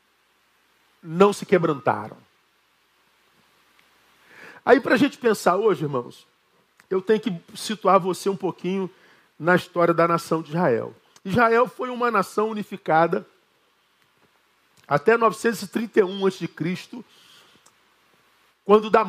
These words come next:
ah, quando da morte de Salomão. Israel, ela se divide quando Salomão morre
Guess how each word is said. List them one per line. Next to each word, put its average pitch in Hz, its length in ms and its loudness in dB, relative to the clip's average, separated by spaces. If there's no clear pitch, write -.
ah, 165 520 0
quando 202 240 -2
da 202 100 4
morte 185 320 -2
de 175 80 -18
Salomão. 165 640 -2
Israel, 202 800 2
ela 175 560 -2
se - 260 -2
divide 185 640 -4
quando 240 480 2
Salomão 277 640 0
morre 247 400 2